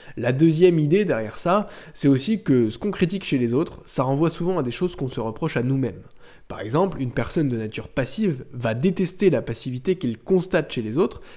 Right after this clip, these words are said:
précisément parce qu'il attendait qu'ils passent à l'action à sa place. Et règle numéro sept, concentrez-vous sur l'essentiel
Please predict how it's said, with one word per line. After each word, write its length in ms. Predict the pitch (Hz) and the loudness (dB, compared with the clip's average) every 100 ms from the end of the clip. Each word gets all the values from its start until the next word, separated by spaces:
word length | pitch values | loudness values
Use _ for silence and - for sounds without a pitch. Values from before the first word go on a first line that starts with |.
| - | -4
précisément 640 | - 196 196 156 151 214 | 2 2 4 4 4 4
parce 240 | 190 131 - | 0 -4 0
qu'il 160 | 139 | 0
attendait 480 | 139 151 143 170 214 | 2 2 4 4 4
qu'ils 140 | 135 | -2
passent 200 | - 160 | -2 -2
à 80 | 135 | 0
l'action 320 | 101 104 180 | -2 -4 -6
à 60 | 156 | -4
sa 120 | - | -6
place. 440 | 117 - - - - - - - - - - - | -8 -12 -16 -20 -20 -16 -14 -14 -16 -20 -16 -10
Et 80 | 113 | 2
règle 280 | 151 180 175 | 4 8 8
numéro 320 | 165 143 123 | 8 6 4
sept, 360 | - 147 - | 2 0 -2
concentrez-vous 640 | - 196 185 165 160 147 147 | -4 -4 -2 0 4 4 2
sur 180 | 117 | 0
l'essentiel 640 | 123 127 117 - 131 127 | 0 0 -6 -4 -2 -2